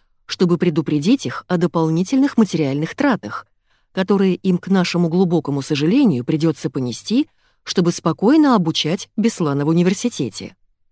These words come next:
Первое. Мы нашли Беслану репетиторов по всем предметам.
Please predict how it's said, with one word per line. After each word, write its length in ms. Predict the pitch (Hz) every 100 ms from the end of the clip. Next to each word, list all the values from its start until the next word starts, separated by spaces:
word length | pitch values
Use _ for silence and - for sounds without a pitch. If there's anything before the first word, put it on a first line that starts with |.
| _ _
Первое. 480 | 294 175 123 120 - _ _ _ _ _ _ _ -
Мы 220 | 208 277
нашли 340 | 330 311 269
Беслану 440 | 208 196 208 202 190
репетиторов 720 | 180 165 151 143 156 180 -
по 100 | 190
всем 300 | - 139 131
предметам. 640 | 185 185 240 - 98 101